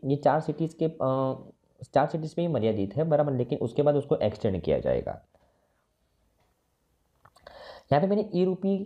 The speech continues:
क्या है उसके बारे में लिखा है कि रिटेल, ओके, कि retail digital rupee can provide access to the safe money for the payment and settlement as it is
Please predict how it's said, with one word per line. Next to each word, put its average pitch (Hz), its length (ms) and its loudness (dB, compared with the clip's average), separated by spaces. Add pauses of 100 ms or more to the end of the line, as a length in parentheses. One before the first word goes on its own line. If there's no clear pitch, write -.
(140)
क्या 170 120 4
है 165 320 0
उसके 131 200 0
बारे 135 160 2
में 123 120 0
लिखा 95 280 -2
है 135 140 -2 (260)
कि 190 220 -4
रिटेल, 185 480 2 (560)
ओके, 113 180 -12 (340)
कि 180 100 4
retail 202 320 4
digital 190 320 0
rupee 180 340 -2
can 180 200 0
provide 135 600 -2
access 196 200 0
to 196 120 -10
the 185 140 2
safe 185 420 0
money 107 280 -2 (240)
for 143 80 0
the 151 80 2 (140)
payment 127 320 0 (180)
and 151 120 0
settlement 147 460 2 (120)
as 147 120 0
it 147 120 2
is 160 100 0